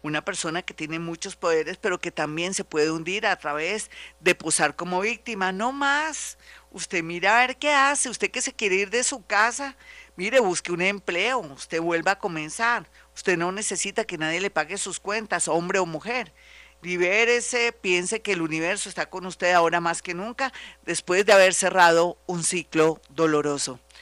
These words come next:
Bueno, mis amigos, hasta aquí el horóscopo. Para aquellos que quieran una cita conmigo, sencillo.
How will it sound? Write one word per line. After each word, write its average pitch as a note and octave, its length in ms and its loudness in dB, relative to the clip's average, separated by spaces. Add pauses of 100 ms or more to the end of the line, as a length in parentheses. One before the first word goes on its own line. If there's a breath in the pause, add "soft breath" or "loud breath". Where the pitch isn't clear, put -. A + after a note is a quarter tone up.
(280 loud breath)
Bueno, D#3 220 -8
mis F#3+ 180 -6
amigos, D#3+ 380 -6
hasta G3 180 -10
aquí D#3 160 -14
el D3 80 -10
horóscopo. F3 760 -6 (460 loud breath)
Para E3+ 140 -4
aquellos F3 360 -2
que A#3 140 -6
quieran E3 320 0
una G3 200 -2
cita C4+ 300 -4
conmigo, B3+ 460 -4
sencillo. G3 800 -8